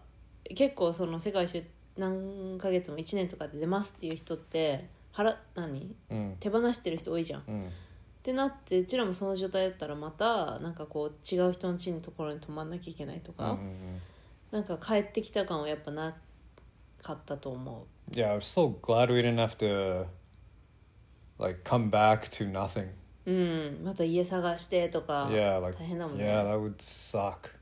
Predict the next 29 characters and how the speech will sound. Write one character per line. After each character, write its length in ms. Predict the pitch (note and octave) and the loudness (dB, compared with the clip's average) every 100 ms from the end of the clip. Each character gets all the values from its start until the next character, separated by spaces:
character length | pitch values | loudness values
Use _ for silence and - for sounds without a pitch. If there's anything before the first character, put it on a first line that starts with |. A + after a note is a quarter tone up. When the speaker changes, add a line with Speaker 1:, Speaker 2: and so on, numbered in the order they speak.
| - - - | -20 -20 -10
Speaker 1:
う 80 | F3 | -4
ん。 520 | D#3+ D#3+ D#3 C#3+ C#3 | -2 -2 -4 -4 -6
な 40 | C3+ | -8
ん 20 | |
か 880 | C#3 - - - - - - E3 - | -12 -20 -20 -20 -20 -20 -20 -20 -10
す 180 | - F#3+ | -4 2
ご 200 | G#3 G3 | 4 4
い 300 | D#3 D3+ - - - - | 4 -2 -14 -20 -20 -10
嬉 280 | F3 F#3 F3 | -4 0 2
し 200 | F3+ D3 | 0 -2
い、 60 | - | -4
こ 140 | D3+ | -8
の、 220 | D3 C#3 - - - - - - | -6 -10 -12 -20 -20 -20 -20 -6
戻 260 | E3+ F#3+ A3 | -2 2 4
れ 140 | G3+ | 4
る 100 | F3 | 2
場 140 | D#3+ | 0
所 160 | D3 E3+ | -2 -2
が 120 | D3 | 0
あ 40 | A2 | 0
る。 80 | |
Speaker 2:
い 20 | G#2 | 2
や 60 | |
ー、 260 | G2+ G2 F#2 | 0 -2 -4
本 200 | G2+ G2 | -6 -8
当 120 | - F#2+ | -6 -6
に。 80 | |
Speaker 1:
う 20 | |
ん。 60 | F2+ | -6